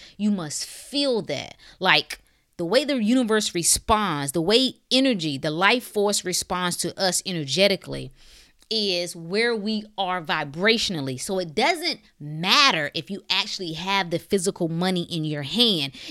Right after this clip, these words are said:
If you can feel as loving and excited, as hopeful as you would, as if you actually had it,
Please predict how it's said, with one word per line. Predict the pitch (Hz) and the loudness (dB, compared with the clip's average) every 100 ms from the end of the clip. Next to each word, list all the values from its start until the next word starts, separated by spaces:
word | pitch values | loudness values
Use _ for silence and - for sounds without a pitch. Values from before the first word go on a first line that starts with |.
| - | -10
If | 190 190 | -4 0
you | 277 | 0
can | 208 170 | -2 -8
feel | - - - 330 330 320 - | -12 -12 -2 0 0 -2 -2
as | 202 165 | -2 -2
loving | 156 202 254 262 262 - | -2 0 2 0 0 -2
and | 175 | -4
excited, | 147 135 - - - 214 233 175 151 _ | -6 -6 -4 -2 2 2 2 0 -4 _
as | 190 160 | -6 -6
hopeful | - - 294 302 - 269 214 | -10 -6 -4 -4 -4 -6 2
as | 208 202 | 2 4
you | 196 226 | 2 -2
would, | 170 208 233 151 110 - - - - _ | -2 0 0 -2 -6 -14 -18 -18 -20 _
as | - 311 285 - | 0 0 -2 -4
if | 311 311 | -4 -2
you | 214 285 277 - | -2 0 2 4
actually | 247 - 214 180 | 4 2 0 0
had | 156 - 277 269 196 | 0 2 4 6 4
it, | 170 | 2